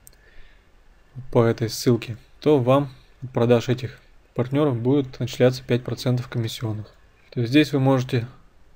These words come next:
щёлкнуть, выбрать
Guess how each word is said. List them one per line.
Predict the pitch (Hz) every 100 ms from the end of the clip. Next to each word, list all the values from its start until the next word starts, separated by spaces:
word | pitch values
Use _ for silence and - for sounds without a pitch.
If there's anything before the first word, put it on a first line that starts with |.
| _ - - - - _ _ - _ _
щёлкнуть, | - - 160 156 120 120 - _ _
выбрать | 131 135 120 110